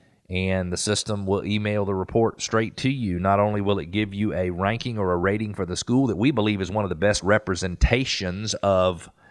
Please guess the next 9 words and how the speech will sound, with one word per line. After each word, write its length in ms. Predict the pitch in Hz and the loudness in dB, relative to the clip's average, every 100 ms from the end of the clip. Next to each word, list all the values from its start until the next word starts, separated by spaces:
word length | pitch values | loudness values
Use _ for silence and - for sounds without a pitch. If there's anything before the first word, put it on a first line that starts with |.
| - - - | -20 -18 -10
the 80 | 85 | -10
quality 760 | - - 120 127 123 110 104 | -6 4 6 6 4 0 -2
of 100 | 101 | -2
the 120 | 98 | -2
educational 580 | 104 92 - 107 - 90 | -4 -4 -4 -2 -2 -4
experience 800 | 87 - - 120 113 87 - - | -6 -6 -2 2 2 0 -6 -6
your 140 | 85 | -6
child 500 | 85 98 90 85 76 - - - - _ _ | -2 2 4 2 0 -8 -20 -20 -20 _ _
would 380 | - 90 92 82 | -2 4 4 4